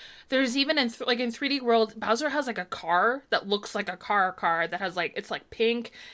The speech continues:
and green, has, like, spikes on it. He's had, like, trains and stuff, and, like, I don't know, he's had a bunch of stuff. I was just surprised he wasn't in on the Mario Kart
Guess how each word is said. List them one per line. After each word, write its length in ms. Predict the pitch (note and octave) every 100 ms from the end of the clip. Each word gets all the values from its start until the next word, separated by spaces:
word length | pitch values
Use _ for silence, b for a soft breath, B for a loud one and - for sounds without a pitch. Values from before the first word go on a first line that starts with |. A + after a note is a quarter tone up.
| B
and 100 | F#3
green, 460 | F#3 A#3+ A#3+ A#3+ G#3+
has, 180 | G3 E3
like, 140 | -
spikes 420 | - - A3 -
on 220 | C#4+ D4
it. 240 | D#4+ E4+ D#4+ B B B B B -
He's 340 | - E4 E4 B3+
had, 300 | C4+ B3 A3
like, 240 | D#3+ -
trains 720 | - E4+ E4 E4 E4 D#4 D4+
and 180 | E4 D4+
stuff, 500 | - D#4+ D4 C#4 -
and, 160 | C4 A3+
like, 140 | G3+
I 60 | C4
don't 100 | B3+
know, 80 |
he's 140 | A3+ A#3+
had 120 | D4
a 60 | D#4
bunch 160 | B3+
of 80 | C4
stuff. 180 | A#3+ A3+
I 80 | G3+
was 100 | G#3+
just 120 | B3+
surprised 340 | B3 A#3+ G#3
he 280 | - A#3+ A#3
wasn't 320 | G#3 G#3 G3
in 480 | A3+ G#3+ G3+ F#3 F#3 - b b -
on 140 | G3+
the 60 | F#3+
Mario 320 | G3 F#3+ F#3+
Kart 240 | F#3+ G3